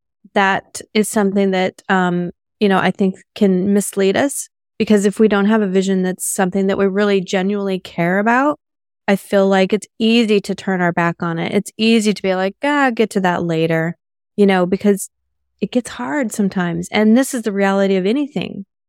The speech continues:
It's not, like, exclusive to art that art is the only hard thing in the world. You know, it's like you, as, as, you know,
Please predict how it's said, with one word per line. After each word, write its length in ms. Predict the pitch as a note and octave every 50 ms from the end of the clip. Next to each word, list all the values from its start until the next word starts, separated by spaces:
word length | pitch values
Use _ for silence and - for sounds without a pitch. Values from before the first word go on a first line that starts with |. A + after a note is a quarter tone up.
| _ -
It's 180 | G3+ - -
not, 220 | A3 G#3+ G3+ G3 -
like, 200 | F#3+ F3+ F3+ -
exclusive 540 | G3 G3 - - - - G#3+ G3 - F#3+ F#3
to 80 | - -
art 260 | - F#3+ F#3+ F#3 -
that 100 | - - -
art 180 | - F3+ F#3 F3+
is 120 | F#3 -
the 140 | - F#3+ -
only 200 | - G3 G3 F#3+
hard 280 | F#3 F#3 F3+ F3 E3+ -
thing 140 | G#3 G#3+ A#3
in 100 | A#3 G#3
the 80 | F#3+
world. 360 | F3 E3+ E3 E3 E3 F3 F3 - _ _ _ _ _ _
You 80 | - G3
know, 200 | F#3 E3+ E3+ E3
it's 180 | D#3 - - -
like 280 | G#3 F#3 F#3 - - - _
you, 420 | - G#3 G#3 G3 F#3 F#3 F#3 - - _ _ _ _ _ _ _ _ _ -
as, 440 | - - G3 G3 G3 G3 F#3+ - - - -
as, 480 | - G3 F#3+ F#3 F3+ F#3 F#3 - - - -
you 100 | G3+ F#3+
know, 160 | F3+ E3+